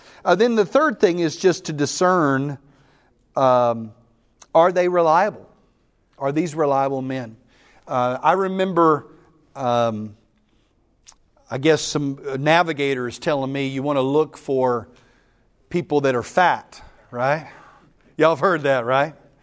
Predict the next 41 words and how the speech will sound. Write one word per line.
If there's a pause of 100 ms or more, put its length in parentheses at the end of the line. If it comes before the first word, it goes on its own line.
(380)
Faithful, (460)
available, (280)
teachable. (1700)
Every
once
in
a
while,
people
try
to
put
in
re-,
reliable
or
responsible,
the
R
in
there,
but
I
think
you
get
into
trouble
when
you, (580)
you
get
into
trouble
when
you
stick
an
R
in
there.